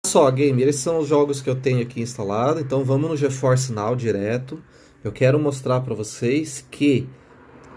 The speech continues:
não teve grandes modificações, na verdade eu não percebi modificação alguma, né, exceto essas traduções. Por exemplo, o meu nome finalmente arrumaram. Vocês lembram? Eu sempre reclamei lá no início, vocês vão ter que voltar alguns vídeos.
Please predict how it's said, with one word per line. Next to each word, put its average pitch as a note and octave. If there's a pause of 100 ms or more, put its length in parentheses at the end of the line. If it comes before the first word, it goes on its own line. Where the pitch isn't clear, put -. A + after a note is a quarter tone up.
(100)
não F3
teve G#3
grandes D#3
modificações, C#3
na F3
verdade E3+
eu F#3+
não F#3
percebi F3+
modificação E3
alguma, D#3
né, C#3
exceto D3+
essas D#3
traduções. D3+ (580)
Por F3
exemplo, D#3+
o D#3
meu F3
nome E3+
finalmente E3+
arrumaram. D3 (540)
Vocês F3
lembram? F3+ (360)
Eu C3
sempre F3
reclamei D3+
lá D#3
no G3
início, E3+
vocês E3
vão D#3+
ter F3
que F3
voltar E3+
alguns F3
vídeos. C#3